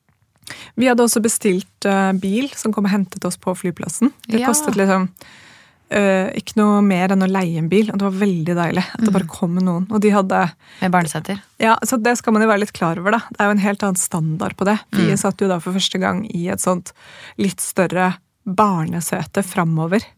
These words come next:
Speaker 2: Mm.
Speaker 1: Jeg var veldig i tvil, men hun var festet
Speaker 2: Ja.
Speaker 1: godt.
Speaker 2: Ja.
Speaker 1: Eh, så jeg var ok. Og hun satt jo da ikke... Hun satt jo langt bak, det var en minibuss.
Speaker 2: Ja.
Speaker 1: Men, eh, jeg vet ikke.
Speaker 2: Ja, mange tar også med seg egne barnesetter.
Speaker 1: Ja.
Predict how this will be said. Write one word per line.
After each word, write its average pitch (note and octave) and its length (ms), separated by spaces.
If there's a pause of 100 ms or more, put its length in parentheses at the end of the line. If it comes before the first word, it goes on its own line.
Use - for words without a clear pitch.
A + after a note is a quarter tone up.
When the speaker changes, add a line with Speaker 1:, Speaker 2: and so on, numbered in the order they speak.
Speaker 2:
Mm. D3+ 340 (280)
Speaker 1:
Jeg G3+ 160
var G3+ 160 (540)
veldig G#3 440
i F#3 60
tvil, A3 340
men G#3+ 120
hun G#3+ 200
var F#3+ 300 (300)
festet - 640 (220)
Speaker 2:
Ja. E2+ 100 (140)
Speaker 1:
godt. - 440 (280)
Speaker 2:
Ja. F#3 120 (200)
Speaker 1:
Eh, F#3+ 760
så - 200
jeg F#3 80
var F#3 240
ok. F#3 320 (140)
Og G#3+ 260
hun A3 100
satt G#3 260
jo G#3+ 60
da G3+ 140
ikke... G3+ 220 (320)
Hun G#3+ 80
satt G3+ 160
jo G#3 60
langt F3+ 340
bak, F#3+ 240
det G3 100
var F#3+ 120
en F#3+ 140
minibuss. D#3+ 640 (200)
Speaker 2:
Ja. E3+ 140 (400)
Speaker 1:
Men, G3+ 260
eh, G3+ 320 (460)
jeg G#3 80
vet - 160
ikke. C#4 160 (320)
Speaker 2:
Ja, E3+ 200
mange G3+ 260
tar G3+ 140
også F#3+ 180
med D3 240
seg E3 240
egne D#3 100
barnesetter. D#3 600
Speaker 1:
Ja. A#3+ 140